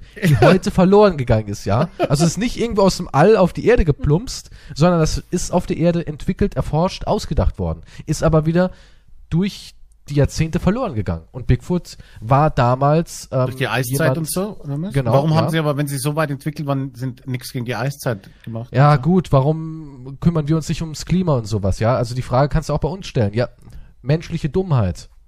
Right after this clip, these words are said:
Speaker 2: Also Bigfoot war mal eine große Zivilisation, sagst du?
Speaker 1: Natürlich, es gab mal mehrere, klar.
Speaker 2: Also,
Speaker 1: Und die waren
Speaker 2: mu-, müssen ja
Speaker 1: richtig
Speaker 2: viele, oder
Speaker 1: Ja,
Speaker 2: was?
Speaker 1: die waren auch richtig fortschrittlich.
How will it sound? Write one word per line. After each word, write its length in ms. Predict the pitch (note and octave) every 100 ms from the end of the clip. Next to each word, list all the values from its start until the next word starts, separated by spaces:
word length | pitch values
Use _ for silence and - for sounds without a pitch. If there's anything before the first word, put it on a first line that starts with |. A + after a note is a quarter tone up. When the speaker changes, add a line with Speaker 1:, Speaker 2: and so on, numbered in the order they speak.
| _ - - _ _ _ _ _ - - - - - - - _ _ -
Speaker 2:
Also 160 | A#2
Bigfoot 500 | A2 D#3+ - F3+ D3 C3
war 260 | B2 C3
mal 280 | C#3 C#3 C#3
eine 180 | C3+ B2
große 340 | A#2 C#3 C#3 C#3
Zivilisation, 880 | C#3 B2 A#2+ G#2+ - A2+ G2+ F#2+ -
sagst 320 | A2+ G2 -
du? 160 | G2+ G#2
Speaker 1:
Natürlich, 400 | - A#2+ D#3 A2
es 80 | -
gab 140 | G2+ G2+
mal 80 | G#2+
mehrere, 380 | A#2+ F2+ D#2 -
klar. 280 | G#2+ F2+ - _ -
Speaker 2:
Also, 200 | - A2
Speaker 1:
Und 100 | A2
die 60 | G#2
waren 200 | A2+ B2
Speaker 2:
mu-, 120 | A#2+ A#2+
müssen 240 | A#2+ A2+
ja 60 | A#2
Speaker 1:
richtig 80 |
Speaker 2:
viele, 360 | D#3 C3+ G#2 F#2+ A#2+ -
oder 120 | A#2
Speaker 1:
Ja, 100 | A2+ C3
Speaker 2:
was? 80 |
Speaker 1:
die 140 | - A#2+
waren 220 | C3 F3+
auch 180 | F#3 F#3+
richtig 220 | - F#3
fortschrittlich. 600 | F#3+ E3 G2 - E2